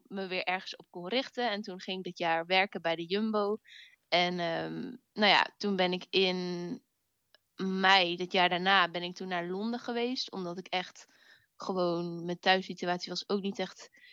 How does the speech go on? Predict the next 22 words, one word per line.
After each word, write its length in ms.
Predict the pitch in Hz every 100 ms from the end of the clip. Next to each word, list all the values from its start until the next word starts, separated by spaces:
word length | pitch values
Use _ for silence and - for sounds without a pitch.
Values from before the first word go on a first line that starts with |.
| _
chill. 300 | - 240 214
Dat 100 | 196
ik 80 | 202
da-, 120 | 180 -
echt 200 | 202 -
dacht, 180 | 190 196
"Oké, 160 | 196
ik 180 | 165 170
moet 160 | 208 214
even 260 | 185 185
weg." 300 | 196 247 -
En 260 | - 185 180
toen, 380 | 220 214 190 - _ -
ehm, 440 | 180 170 165 160
woonde 240 | - 202 214
ik 60 |
dus 120 | 180 -
op 80 | 196
mezelf 400 | 190 202 180 175
in 140 | 180
Londen. 460 | 196 208 175 170 -
En, 360 | 170 170 165